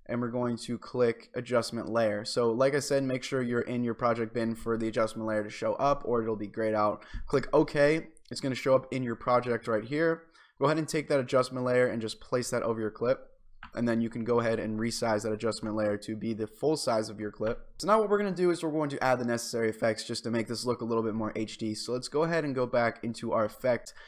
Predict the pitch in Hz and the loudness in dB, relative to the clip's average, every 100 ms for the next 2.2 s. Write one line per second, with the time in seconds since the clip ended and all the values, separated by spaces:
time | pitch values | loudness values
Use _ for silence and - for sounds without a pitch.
0 | - - 151 160 151 151 143 143 - 113 | -16 0 4 6 6 4 6 4 0 -4
1 | 127 127 123 127 123 127 120 120 - 113 | -2 -2 -2 -2 -2 -6 -2 -2 0 -2
2 | 104 - | -2 -8